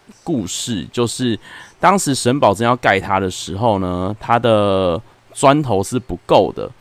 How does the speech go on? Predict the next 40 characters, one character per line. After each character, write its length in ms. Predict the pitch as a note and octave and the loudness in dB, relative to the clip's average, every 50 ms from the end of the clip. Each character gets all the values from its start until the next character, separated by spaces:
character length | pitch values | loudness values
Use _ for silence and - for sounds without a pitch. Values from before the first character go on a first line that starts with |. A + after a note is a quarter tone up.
| _ _ _ _ _ _ - | _ _ _ _ _ _ -18
所 240 | - - - D3+ E3 | -8 -2 2 2 4
以 60 | D#3 | 4
呢， 420 | C#3 C3 C3 C3 C3+ C3+ C#3+ D#3 - - - _ _ _ - | 2 2 2 2 2 2 0 -2 -6 -12 -20 _ _ _ -4
他 180 | - - C#3 | 2 2 4
的 100 | C#3 C3 | 4 4
砖 300 | A#2 - - C3 C3+ C#3+ | 2 2 2 2 2 2
头 380 | C3 A#2+ G#2+ F#2+ F#2+ F#2 F#2 G2 - | 2 2 2 2 2 0 0 -4 -6
是 160 | - - C3 | -6 -4 -2
把 400 | - - G2 F2 E2 D#2 - - - _ _ - | 0 2 2 2 0 -4 -6 -10 -16 _ _ -8
原 300 | - G2+ G#2+ A2+ C#3+ E3 | -2 0 2 2 2 2
本 200 | D#3 E3+ F#2+ F#2 - _ | 2 2 0 0 0 _
安 220 | - C3+ E3 F3+ F#3 | 2 2 2 2 0
平 300 | - - A2 G#2 A2 G#2+ | -2 -2 -2 -2 -2 -2
古 220 | - G#2 G#2+ A2 | -2 -2 -2 -2
堡 280 | A#2 - F2+ D#2 - - - _ _ _ _ _ _ _ _ _ | 2 0 0 0 0 -8 -14 _ _ _ _ _ _ _ _ _
的 500 | - A#2 G#2+ G#2 G2+ F#2+ F#2 F2 D#2 B1 A#1 - _ _ _ _ _ _ _ _ _ _ _ _ _ _ _ _ _ _ _ _ - | 0 2 4 4 4 4 2 0 -2 -4 -6 -10 _ _ _ _ _ _ _ _ _ _ _ _ _ _ _ _ _ _ _ _ -2
砖 220 | - B2+ A2+ C3 | 0 2 2 2
头 260 | A#2+ G#2+ G2+ F2 F2 E2+ - | 2 2 0 0 -2 -2 2
拔 220 | - B2 G2 F2+ | 4 4 4 4
过 180 | G#2 - B2+ A2+ | 4 4 2 2
来， 120 | F#2 F2 | 2 2
直 180 | F2+ - - E2+ | -2 -6 -8 -8
接 420 | E2+ G2 G2 G2 G2 G2 G2 G2 - - | -4 -2 -2 0 2 2 0 0 -2 -6
拿 200 | - E2 G2 F#2 | -4 -2 0 2
来 160 | F2+ F2 F2+ F2 | 2 0 -2 -2
盖。 260 | - - A2+ D#2+ - - - - _ _ _ _ _ _ _ - - - - - - _ _ _ _ _ _ _ - - - _ _ _ _ _ _ _ - | 0 2 2 2 0 -2 -10 -20 _ _ _ _ _ _ _ -20 -20 -20 -20 -20 -20 _ _ _ _ _ _ _ -20 -20 -20 _ _ _ _ _ _ _ -4
有， 300 | - G2 F#2+ G2 - - - | 0 2 4 4 4 2 -2
我 80 | - F2 | -6 -2
看 100 | G2 A2+ | 0 2
到 80 | G#2+ | 2
正 140 | A2 A#2+ A2+ | 4 4 2
确 60 | A2+ | 4
答 100 | G#2+ G2+ | 4 4
案 100 | G2+ G#2 | 6 4
了， 220 | G#2 G2 D2 - - - - _ _ _ _ - _ | 4 4 0 -2 -6 -12 -20 _ _ _ _ -6 _
恭 320 | - D#3 D#3 E3 F3 F#3+ | 6 8 8 8 6 4
喜 380 | F#3+ - - - G#2 F2 D#2+ D#2 | 0 0 -2 -2 -2 -2 -4 -6
C 640 | - - - - - C#3+ C#3+ D3 D3 D3 C#3+ C#3+ C#3+ - - | -8 -8 -6 -2 0 2 2 2 0 0 -2 -4 -8 -12 -2
J 400 | - - C#3+ C3+ C3+ C3+ C3+ C3+ C3+ | 4 6 8 8 8 6 4 2 0
Shen， 720 | - - - C#3 C#3+ D#3 D3+ C3+ B2+ G#2+ F#2+ E2 A#1 | -2 0 4 6 8 8 8 8 6 6 4 2 -2